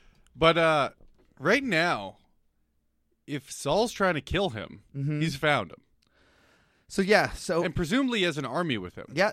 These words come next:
Speaker 2: so that's what ha-, so David comes out. <clears throat> So this, that's what happens next.
Speaker 1: If Saul is really full of hate, hold on, 'cause I, I have a feeling what's gonna happen is Saul, if Saul is really full of hate, uh, without, like, out of his control 'cause a demon is tormenting him,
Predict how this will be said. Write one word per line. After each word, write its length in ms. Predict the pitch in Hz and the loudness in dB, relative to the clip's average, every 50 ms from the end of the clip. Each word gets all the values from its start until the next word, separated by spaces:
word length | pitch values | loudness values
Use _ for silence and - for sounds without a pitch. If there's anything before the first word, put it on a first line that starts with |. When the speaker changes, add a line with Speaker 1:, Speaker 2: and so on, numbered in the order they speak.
| - - | -4 -6
Speaker 2:
so 160 | - - 190 | -4 -2 2
that's 240 | 185 196 202 - 202 | 2 2 2 2 0
what 80 | 196 185 | 0 2
ha-, 120 | 190 190 - | 0 0 -2
so 120 | - 190 | -4 -8
David 360 | 175 - 202 214 226 233 226 - | -4 0 2 2 2 2 0 0
comes 280 | 214 214 220 214 185 | 2 2 2 4 4
out. 300 | 214 208 202 196 202 - 180 160 | 4 4 4 4 2 -2 -6 -8
<clears throat> 60 | 131 127 131 - _ _ _ _ - | -10 -12 -16 -20 _ _ _ _ -14
So 120 | - - 175 | -10 -8 -4
this, 200 | 170 196 165 170 - | -4 -4 -6 -4 0
that's 220 | 175 175 185 - | 2 2 2 2
what 80 | 196 185 | 0 -2
happens 240 | 180 160 147 139 151 | -2 -2 -4 -6 -6
next. 120 | 143 - | -4 -4
Speaker 1:
If 60 | - | 0
Saul 220 | - 240 269 302 302 | 4 4 6 6 4
is 120 | 208 170 | 2 -2
really 160 | 226 254 247 | -2 -2 -2
full 240 | 196 - 233 220 208 | -2 -2 -2 0 0
of 60 | 185 | 0
hate, 240 | 151 175 190 160 - - | 0 0 0 -2 -2 -6
hold 160 | 139 175 170 | -8 -8 -6
on, 160 | 135 95 - - _ _ _ _ _ _ _ | -8 -8 -10 -14 _ _ _ _ _ _ _
'cause 140 | - 143 151 | -10 -4 -2
I, 160 | 165 170 175 | 0 0 0
I 40 | 143 | 0
have 120 | 139 143 | -2 -2
a 80 | 165 139 | -4 -4
feeling 300 | - 147 135 131 113 107 | -4 -4 -4 -4 -4 -6
what's 160 | 101 - - | -8 -10 -12
gonna 160 | - 92 90 | -14 -14 -12
happen 240 | 87 85 - 98 101 | -14 -14 -14 -14 -16
is 80 | 92 | -12
Saul, 260 | - 147 170 202 220 - - | -8 -4 -4 -2 -4 -4 -6
if 100 | - - | -10 -10
Saul 240 | - - 143 185 208 | -6 -4 -2 -2 -2
is 120 | 180 107 | -2 -4
really 260 | 98 107 123 143 151 131 | -6 -6 -6 -4 -4 -4
full 260 | - - 165 151 147 | -4 -4 -4 -2 -2
of 80 | 139 110 | -2 -2
hate, 340 | 113 113 113 113 120 - _ _ _ _ _ _ _ _ _ _ _ _ _ _ _ _ _ _ _ _ _ _ _ _ _ _ _ - - _ _ _ _ _ _ - | -2 -4 -4 -4 -4 -8 _ _ _ _ _ _ _ _ _ _ _ _ _ _ _ _ _ _ _ _ _ _ _ _ _ _ _ -20 -20 _ _ _ _ _ _ -8
uh, 400 | - 147 151 151 156 156 156 156 - _ _ _ | -4 -2 0 0 0 0 -2 -2 -4 _ _ _
without, 540 | - 160 147 - - 165 202 247 262 - - _ _ _ _ _ _ _ _ _ | -8 -6 -6 -2 2 4 4 6 4 2 -2 _ _ _ _ _ _ _ _ _
like, 200 | - 156 143 - - _ - - - _ - | -4 -4 -4 -4 -6 _ -20 -20 -20 _ -2
out 100 | - 202 | 0 0
of 60 | 240 190 | 2 2
his 180 | 185 208 185 | 0 -2 -2
control 640 | - - 175 143 - - 175 220 262 247 160 123 117 | -2 -4 -4 -4 -2 2 4 6 8 8 6 6 2
'cause 200 | - - 131 123 | -2 -4 -6 -4
a 80 | 131 110 | -4 -4
demon 320 | 127 156 156 156 139 117 | -2 -2 -2 0 -2 -2
is 100 | 110 - | -4 -4
tormenting 540 | - - 160 170 147 117 101 90 - 95 87 | -2 -2 0 0 0 -2 -4 -6 -6 -10 -12
him, 180 | 87 87 107 | -10 -12 -12